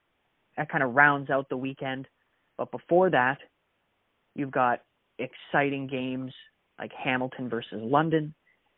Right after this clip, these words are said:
Barrie versus Welland, which again is going to be a great game and almost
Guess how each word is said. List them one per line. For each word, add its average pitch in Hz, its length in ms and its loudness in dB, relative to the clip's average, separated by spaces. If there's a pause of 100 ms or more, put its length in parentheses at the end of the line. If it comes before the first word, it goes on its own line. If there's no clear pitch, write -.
(120)
Barrie 156 520 8
versus 131 460 4
Welland, 139 500 2 (220)
which 131 200 -4
again 113 320 -4
is 165 200 0
going 113 260 -6
to - 60 -10
be 117 400 -2 (1080)
a 131 60 6
great 135 500 4
game 127 360 -10 (420)
and 143 580 -2
almost 214 380 -2